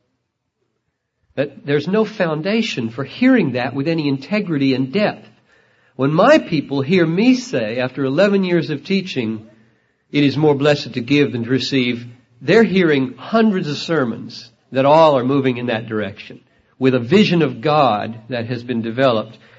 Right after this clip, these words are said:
that supports that. And therefore, it doesn't sound trite. It doesn't sound cheap, sort of to niggle 'em, "Maybe this'll work this Sunday to get you to do what you're supposed to do." But rather, it really is part of what makes this pastor and this church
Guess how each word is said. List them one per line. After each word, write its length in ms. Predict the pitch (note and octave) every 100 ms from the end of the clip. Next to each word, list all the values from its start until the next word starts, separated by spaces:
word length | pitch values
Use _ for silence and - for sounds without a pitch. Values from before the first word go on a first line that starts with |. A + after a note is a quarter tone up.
| -
that 120 | A#2+
supports 560 | A#2+ A#2+ - D3+ C#3+ -
that. 240 | A2+ G#2+
And 120 | A#2+
therefore, 300 | B2+ C#3+ D3
it 80 | C3+
doesn't 260 | D#3+ F3 G3
sound 420 | F#3 D#3+ D3 - - _ _ _ -
trite. 460 | - F3 A#2 -
It 100 | B2+
doesn't 280 | B2+ D3 D3+
sound 400 | C#3+ D3 B2+ A#2+
cheap, 440 | - - E3 - - - - _ _ -
sort 160 | D#3
of 180 | C3+ A2+ - - - _ _ _
to 220 | C3+ - - _
niggle 480 | - C#3 F3+ F3+ C#3
'em, 340 | B2 A#2 A#2 - _ _ _ _ _ -
"Maybe 380 | A#2 B2 F3 F3
this'll 340 | D3+ G#3+ E3+
work 260 | A#2+ B2 A#2
this 200 | D#3+ F3
Sunday 260 | D3+ A#2+ G#2
to 120 | G#2
get 220 | A2+ A#2+
you 80 | A#2+
to 80 | G#2
do 180 | A2 A2+
what 180 | G#2+ G#2+
you're 80 |
supposed 480 | A2 - B2 A2+ G#2+
to 60 | A2
do." 320 | G#2 G#2 G2+ _ _ -
But 100 | A#2+
rather, 280 | C3 B2+ B2+
it 140 | D3+
really 360 | D#3 B3+ A#3 G3+
is 160 | F#3 F3+
part 260 | - F3
of 80 | C#3+
what 140 | D3
makes 200 | D3+ D3+
this 140 | - A#2+
pastor 440 | - G3 F#3 F3+
and 120 | D3+
this 140 | B2+ A#2
church 320 | - F#3 F3+